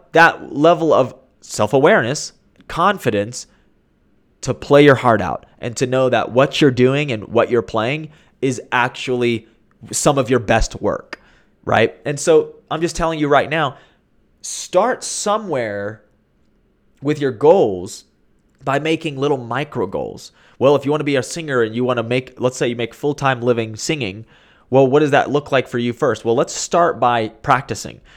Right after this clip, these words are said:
And then let's start by introducing this talent to, let's say, your social media or your friends and family. Um, that turns into getting invited to a wedding to sing at the wedding, you know? And, and so that turns into, like,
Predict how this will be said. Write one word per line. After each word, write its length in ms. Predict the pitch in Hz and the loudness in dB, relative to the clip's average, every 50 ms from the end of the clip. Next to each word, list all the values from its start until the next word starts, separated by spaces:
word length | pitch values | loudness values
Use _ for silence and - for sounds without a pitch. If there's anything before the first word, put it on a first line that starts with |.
| - _ | -14 _
And 140 | - 127 139 | -6 -2 -2
then 160 | 160 165 156 | -2 -2 -2
let's 120 | 139 127 | -6 -8
start 300 | - - 147 131 101 - | -4 0 2 2 2 2
by 160 | 113 117 110 - | 0 -2 -2 -2
introducing 920 | 123 139 131 - 131 120 110 135 139 139 135 - 139 123 113 110 107 - _ _ _ _ | -8 -12 -12 -12 -12 -8 -6 -4 -4 -4 -4 -6 -8 -8 -8 -10 -14 -18 _ _ _ _
this 260 | - 117 120 117 - - | -2 -2 -2 -2 -2 -6
talent 540 | - 139 127 117 113 117 113 - - - - | -4 -2 0 0 2 0 -2 -4 -6 -10 -10
to, 460 | - 131 123 120 120 120 117 117 95 90 | -6 -4 -4 -2 -2 -4 -6 -6 -6 -4
let's 200 | 117 113 113 - | -4 -4 -4 -4
say, 140 | - 120 113 | -4 -2 -2
your 120 | 110 110 | -2 -4
social 380 | - - 127 120 117 - 127 113 | -4 -2 -2 -2 -2 -4 -8 -8
media 460 | 117 117 117 104 101 85 67 - - | -4 -4 -4 -2 -2 -4 -6 -6 -6
or 240 | - 107 107 110 113 | -4 -2 0 0 0
your 140 | 110 110 107 | 0 -2 -4
friends 320 | 107 - 127 123 120 117 | -4 -4 -6 -6 -4 -6
and 100 | 117 107 | -8 -6
family. 460 | - 117 107 98 87 76 64 57 - - _ - - - _ | -6 -6 -6 -6 -8 -10 -12 -14 -16 -20 _ -20 -20 -20 _
Um, 540 | - - 110 107 104 104 101 101 101 95 101 | -6 -2 0 0 0 0 0 -2 -4 0 2
that 180 | 127 135 117 - | 4 4 4 2
turns 260 | - 139 127 117 113 | -2 -6 -6 -2 -2
into 520 | 123 117 113 - 123 120 117 117 113 110 | -2 -2 -2 -4 -2 0 0 0 0 -2
getting 220 | 107 127 127 127 123 | 0 0 0 0 -2
invited 400 | 120 113 117 113 117 120 113 - | -2 0 2 2 2 0 -2 -4
to 120 | - 127 120 | -2 0 2
a 60 | 117 | 2
wedding 420 | 127 135 135 107 90 80 - - | 4 2 2 0 -2 -4 -10 -12
to 140 | - 110 104 | -10 -10 -8
sing 400 | - - 127 117 110 107 107 107 - - - _ _ - | -6 -4 -4 -4 -4 -6 -10 -14 -18 -20 -20 _ _ -4
at 140 | - 117 - | -4 -2 0
the 80 | 120 113 | 0 2
wedding, 360 | 123 135 131 107 85 80 85 | 4 4 4 2 0 -4 -4
you 100 | 113 127 | -4 0
know? 180 | 135 135 135 120 | 2 2 4 2
And, 140 | 143 135 | 2 -2
and 200 | - 117 139 131 | -2 -6 -6 -2
so 180 | - - 143 139 | 4 4 4 4
that 320 | 131 - 143 156 147 - | 6 4 4 4 4 2
turns 260 | - 151 143 139 123 139 | -2 -6 -8 -4 -2 -2
into, 200 | 131 131 131 120 | 0 0 2 4
like, 260 | 113 117 113 - | 4 4 2 0